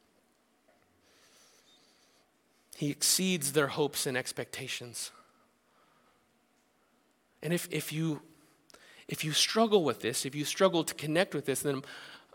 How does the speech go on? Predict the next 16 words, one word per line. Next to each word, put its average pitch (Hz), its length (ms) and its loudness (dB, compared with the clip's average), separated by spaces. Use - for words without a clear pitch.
I 151 160 6
would 131 160 4
ask 196 400 4
you 139 240 0
if 143 240 0
you 156 80 -2
have 131 280 0
reckoned 151 800 2
and, 123 240 -4
and 147 160 -2
really 185 280 8
wrestled 147 500 6
with 131 300 -2
your 143 160 -2
own 147 160 -2
sinfulness. 127 800 -4